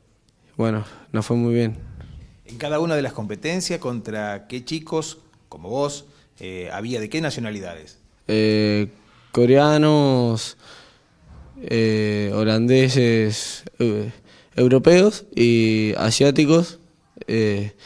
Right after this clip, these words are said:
Speaker 1: también había canadienses, mexicanos, así.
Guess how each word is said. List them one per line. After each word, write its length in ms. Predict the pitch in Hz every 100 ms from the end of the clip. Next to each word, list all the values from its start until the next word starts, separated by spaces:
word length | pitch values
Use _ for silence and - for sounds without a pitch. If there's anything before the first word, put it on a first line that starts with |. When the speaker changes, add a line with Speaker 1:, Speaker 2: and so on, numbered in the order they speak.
| - -
Speaker 1:
también 280 | 120 131
había 260 | 127 131 123
canadienses, 1400 | 120 120 127 135 135 127 120 120 117 113 110 110 - _ -
mexicanos, 1080 | 113 147 - 127 127 117 117 110 - - _ _ _ -
así. 200 | 113